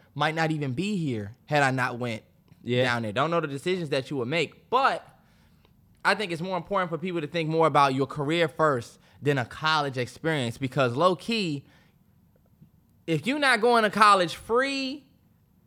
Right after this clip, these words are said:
Speaker 2: That's the variable people don't think about.
Speaker 1: are you gonna, yeah, are you paying for a good time,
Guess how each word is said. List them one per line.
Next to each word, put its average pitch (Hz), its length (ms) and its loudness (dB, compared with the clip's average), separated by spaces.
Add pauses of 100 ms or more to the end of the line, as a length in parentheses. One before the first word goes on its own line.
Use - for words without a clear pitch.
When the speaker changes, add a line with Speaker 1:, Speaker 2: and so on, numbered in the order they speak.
(640)
Speaker 2:
That's 147 220 0
the 131 100 -4
variable 113 400 0
people 110 220 -6
don't 101 160 -6
think 104 180 -8
about. 80 280 -14 (100)
Speaker 1:
are 165 100 0
you 202 140 -4
gonna, 190 220 0
yeah, 196 260 2
are 135 120 -4
you 170 160 -10
paying 226 320 -2
for 202 200 -2
a 180 40 0
good 180 220 -2
time, 170 640 -2